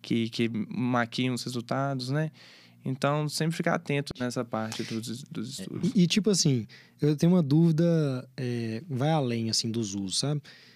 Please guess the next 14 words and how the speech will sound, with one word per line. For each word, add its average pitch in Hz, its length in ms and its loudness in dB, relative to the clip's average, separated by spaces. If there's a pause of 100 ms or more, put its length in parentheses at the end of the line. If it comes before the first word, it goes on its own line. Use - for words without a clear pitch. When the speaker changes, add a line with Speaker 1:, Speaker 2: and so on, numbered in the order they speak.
(180)
Speaker 2:
É, 110 160 -2
desse 123 300 2
uso 131 220 4
atual. 120 480 0 (360)
Por - 60 0
exemplo, 131 140 2
você 143 80 4
falou 143 260 2
da, 143 200 2
da, 135 380 2
da 120 140 0
anestésio, 139 640 2
né? 151 160 4
Assim, 123 400 -2